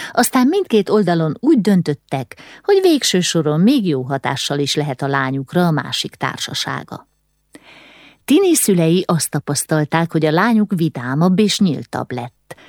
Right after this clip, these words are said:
Kálmán pedig örömmel konstatálta, hogy Ilka mintha komolyabb, sőt, elegánsabb és finomabb volna. Kezdett egyre inkább hasonlítani a megboldogult Ceciliára.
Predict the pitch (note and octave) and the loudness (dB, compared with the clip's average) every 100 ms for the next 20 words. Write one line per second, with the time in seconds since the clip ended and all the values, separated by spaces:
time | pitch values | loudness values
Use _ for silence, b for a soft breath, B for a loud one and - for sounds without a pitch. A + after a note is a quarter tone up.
0 | b _ F#3 E3+ D3+ D3+ D#3+ D#3+ E3+ F#3 | b _ 0 0 0 0 0 0 0 0
1 | - C#4+ B3+ D#3 C3 C3 C#3+ C#3+ - D#3 | 0 0 2 2 -2 -4 -4 -2 -2 -2
2 | D#3 D#3 E3+ E3 D#3 C4+ D#4+ - F3+ E3 | -2 0 0 0 2 2 2 0 -2 -2
3 | - F3+ F3 E3 D#3 - F3+ F3 D#3 D3+ | 2 2 2 0 -4 2 4 4 2 2
4 | G3 - - C4+ F#3+ - - A#3+ C#4+ G#3 | 0 -2 0 2 0 -4 -2 0 2 0
5 | A#2+ A#2+ - - F3+ F#3+ F#3+ - - A3 | -4 -6 -4 0 2 2 2 0 0 2
6 | B2+ B2 D#3+ - C3 - A2+ - B B | 2 -2 -6 -4 -4 -4 -6 -8 B B
7 | B B - E4 - G3 E3+ - G#3 - | B B 0 0 2 0 -2 -2 0 2
8 | G#3+ F3+ D#3+ D3+ C#3+ - C#3+ - D3+ C3+ | 2 2 2 -2 -8 -6 -4 0 0 -2
9 | C3+ - C3+ C#3 D3 A3 A3 E3 D#3 D3 | -6 -4 -2 0 2 4 4 2 -2 -2
10 | C#3+ C3+ C#3 C3 - B2 - B2+ - B2 | -2 -2 -4 -4 -8 -8 -8 -10 -8 -10
11 | B2 - A#2 - - | -8 -10 -12 -12 -16